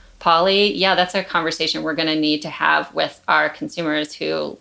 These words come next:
certainly view us as a sustainable option. Like, is this sustainable? How do we feel about this? Like, we open the conversation,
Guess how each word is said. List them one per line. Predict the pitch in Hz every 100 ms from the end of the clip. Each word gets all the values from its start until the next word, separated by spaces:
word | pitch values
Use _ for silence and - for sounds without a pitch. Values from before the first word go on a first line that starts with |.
| -
certainly | - 185 190 175 165
view | 165 160
us | 156 -
as | 156 143
a |
sustainable | 151 - - 156 -
option. | - 170 180 - 151
Like, | 147 - -
is | 151 175
this | 214 -
sustainable? | 247 - 262 277 294
How | - 156
do | 151 214
we |
feel | 196 -
about | - - -
this? | - - -
Like, | - -
we | 160
open | 147 147
the | 151
conversation, | - 151 151 151 151 156 151 147